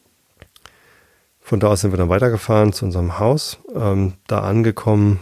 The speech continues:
<laughs> mussten wir es erstmal suchen. Wir, bei dem, ähm, Airbnb-Eintrag war zwar eine Wegbeschreibung dabei, aber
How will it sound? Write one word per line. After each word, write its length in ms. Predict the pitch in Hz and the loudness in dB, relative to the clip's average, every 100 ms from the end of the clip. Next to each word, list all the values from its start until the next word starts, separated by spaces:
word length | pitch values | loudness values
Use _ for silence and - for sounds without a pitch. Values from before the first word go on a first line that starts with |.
| - | -8
<laughs> 140 | - | -2
mussten 260 | 120 - 107 | -2 0 -2
wir 40 | |
es 80 | 92 | -2
erstmal 420 | 113 92 92 87 - - - _ | -4 -2 0 0 -2 -16 -20 _
suchen. 480 | - 107 127 - 110 | -4 0 0 2 4
Wir, 160 | 98 110 | 4 0
bei 360 | 131 113 104 | -4 -6 -2
dem, 320 | 95 92 90 92 - | 0 2 0 -2 -8
ähm, 420 | 107 95 90 90 90 _ - | -4 -2 0 -2 -6 _ -4
Airbnb-Eintrag 1040 | 101 95 98 92 101 104 95 - 98 - | -2 2 2 2 2 2 0 0 -2 -2
war 80 | 98 | -8
zwar 180 | - 98 | -4 -2
eine 120 | 90 | 2
Wegbeschreibung 580 | 104 - 110 - 98 95 | 0 -2 -6 0 0 0
dabei, 500 | 92 82 90 104 123 | -2 -4 -2 0 0
aber 260 | 101 92 | 0 0